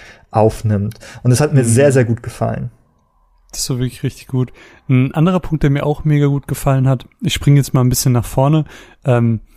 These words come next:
Speaker 2: nachdem diese ganze Katastrophe passiert ist, von der ich in der Matze erzählt hab, ähm, gibt's dann so einen Moment, wo, ähm, Kamala mit Bruce zusammen eben die Avengers sucht und zuallererst eben Tony und,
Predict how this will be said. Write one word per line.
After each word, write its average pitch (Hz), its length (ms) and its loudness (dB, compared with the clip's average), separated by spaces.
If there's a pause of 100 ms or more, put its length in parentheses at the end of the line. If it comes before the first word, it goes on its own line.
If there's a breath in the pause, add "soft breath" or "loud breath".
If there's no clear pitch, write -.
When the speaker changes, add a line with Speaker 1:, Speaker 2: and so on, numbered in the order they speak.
(160 soft breath)
Speaker 2:
nachdem 143 320 2
diese 127 220 2
ganze 123 280 -2
Katastrophe 165 580 -2
passiert 147 400 -2
ist, 139 260 -4
von 139 160 -2
der 131 120 4
ich 127 120 -2
in 131 100 2
der 123 60 2
Matze 123 260 0
erzählt 120 300 -2
hab, 123 200 -2 (340 loud breath)
ähm, 117 220 0
gibt's - 180 -4
dann 170 140 2
so 135 120 -2
einen 120 180 4
Moment, 151 440 4 (340 soft breath)
wo, 151 720 0
ähm, 131 400 0
Kamala 131 1120 0
mit 135 320 0
Bruce 147 380 2
zusammen 127 400 0
eben 127 260 -2
die 135 160 -4
Avengers 143 560 2
sucht 151 400 -12
und 131 640 -4
zuallererst 143 580 -2
eben 131 200 -2
Tony 151 360 2
und, 123 220 -2